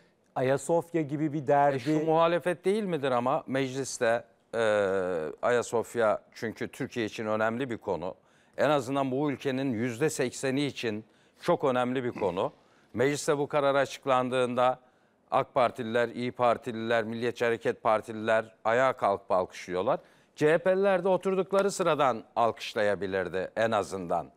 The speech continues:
Speaker 2: Ee, şimdi "C H P ne şiş yansın ne kebap yansın." diyor. Çünkü,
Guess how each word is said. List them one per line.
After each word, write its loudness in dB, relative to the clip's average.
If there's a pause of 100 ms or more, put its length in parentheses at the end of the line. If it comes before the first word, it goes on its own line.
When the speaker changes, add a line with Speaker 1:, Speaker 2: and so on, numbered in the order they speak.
(600)
Speaker 2:
Ee, 2
şimdi -4
"C 2
H 4
P 0
ne 2
şiş -4
yansın 2
ne 2
kebap 0
yansın." 0
diyor. -2
Çünkü, -2